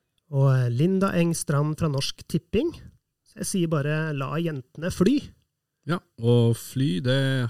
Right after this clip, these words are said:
Speaker 2: har de jo ikke alltid fått lov til. Historisk sett så har ikke kvinner fått vært med i det hele tatt, egentlig.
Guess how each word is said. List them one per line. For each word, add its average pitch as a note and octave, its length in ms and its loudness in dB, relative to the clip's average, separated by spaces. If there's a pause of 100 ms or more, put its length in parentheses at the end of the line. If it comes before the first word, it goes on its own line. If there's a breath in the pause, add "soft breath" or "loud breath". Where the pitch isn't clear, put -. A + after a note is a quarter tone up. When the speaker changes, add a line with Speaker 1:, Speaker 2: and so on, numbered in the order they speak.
Speaker 2:
har A#2+ 140 -8
de A2+ 60 -4 (120)
jo G#2+ 80 0
ikke A#2+ 300 -8
alltid A2+ 680 -6 (320)
fått - 160 -6
lov E3 240 2
til. G2 240 0 (640)
Historisk D3 380 4
sett C3+ 200 0
så C3 140 4
har A2+ 60 2
ikke C3 180 -4
kvinner A#2+ 200 4
fått A#2+ 220 -4
vært A#2 200 -2
med A#2 200 2
i - 80 0
det A2 340 2
hele G2+ 200 2
tatt, F3 180 -4
egentlig. A2 560 2